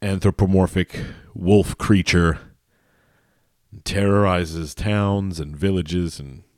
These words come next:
livestock and kills the main woman of the movie. Sure. That's, uh, well, actually, that's a, quite a few movies that have done werewolves.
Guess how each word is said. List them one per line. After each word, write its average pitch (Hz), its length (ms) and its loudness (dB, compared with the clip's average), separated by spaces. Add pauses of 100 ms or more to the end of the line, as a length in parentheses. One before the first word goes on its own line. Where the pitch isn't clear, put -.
(140)
livestock 87 760 -2
and 67 220 -16 (1500)
kills 120 400 6
the 101 340 0 (220)
main 104 600 -2 (520)
woman 98 300 2
of 78 100 -6
the 82 80 -6
movie. - 380 -12 (320)
Sure. - 220 -14 (600)
That's, - 240 -10 (140)
uh, - 160 -10
well, 67 180 -14
actually, - 320 -12
that's 65 180 -14
a, 76 80 -12 (180)
quite 78 180 -4
a - 60 -8
few 87 180 -6
movies 90 640 -4
that 107 140 0
have 107 200 -4
done 151 200 4
werewolves. 85 420 -4